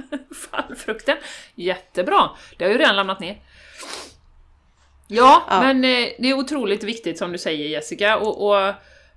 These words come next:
Speaker 1: också en reflektion, eh, som,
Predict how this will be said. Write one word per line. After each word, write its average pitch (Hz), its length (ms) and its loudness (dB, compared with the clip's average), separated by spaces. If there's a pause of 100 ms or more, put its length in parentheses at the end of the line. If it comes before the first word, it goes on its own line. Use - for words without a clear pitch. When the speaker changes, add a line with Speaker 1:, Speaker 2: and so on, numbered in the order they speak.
(200)
Speaker 1:
också 233 360 -2
en 233 180 0
reflektion, 208 680 -4
eh, 185 320 -8
som, 160 520 -10